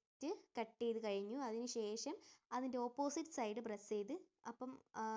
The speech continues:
കുറച്ചുകൂടെ നീണ്ട് കിടക്കുന്നുണ്ടാവും, അതും cut ചെയ്ത് കളയുക. അപ്പം ഞാൻ കഴിഞ്ഞ വീഡിയോ, കഴിഞ്ഞ Christmas ട്രീക്കും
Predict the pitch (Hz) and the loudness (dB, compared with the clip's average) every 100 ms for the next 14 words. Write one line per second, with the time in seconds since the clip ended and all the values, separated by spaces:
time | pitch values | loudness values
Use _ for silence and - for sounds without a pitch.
0 | 220 226 220 233 262 240 208 220 226 202 | -2 -4 -2 0 2 0 0 0 -2 -2
1 | 226 220 190 190 302 - - - _ 254 | -4 -2 0 0 -2 -10 -20 -20 _ 2
2 | 277 370 381 226 226 202 185 185 190 - | 2 2 2 2 2 2 0 -2 -4 -8
3 | - 240 247 247 247 269 247 220 262 285 | -10 -4 -2 0 -2 0 0 2 0 0
4 | 269 247 247 233 226 277 262 262 254 247 | -2 -4 -4 -2 0 -2 -4 -4 -4 -4
5 | 254 240 | -4 -4